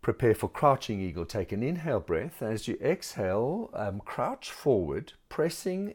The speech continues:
the left elbow in front of the left knee. You're not here for long.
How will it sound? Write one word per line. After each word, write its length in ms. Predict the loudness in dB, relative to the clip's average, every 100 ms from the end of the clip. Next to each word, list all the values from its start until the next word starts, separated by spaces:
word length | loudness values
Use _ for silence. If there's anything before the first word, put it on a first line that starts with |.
| -10
the 380 | -4 -2 -2 -4
left 320 | -2 -2 -2
elbow 580 | 0 0 0 -2 -2 -4 -8
in 120 | -12
front 480 | -12 -8 -8 -8 -12 -10
of 340 | -8 -8 -8 -14 _ _ -14
the 140 | -10
left 340 | -10 -12 -14
knee. 220 | -16 -16 -18 _ _ _ _ _ _ _ _ _ -20 -20 _ _ _ _ _ _ _ _ _ _ _ _ _ _ _ _ _ _ _ _ _ _ -8
You're 120 | -2
not 240 | 0 0 -2
here 180 | -4
for 180 | -4 -8
long. 280 | -8 -10 -14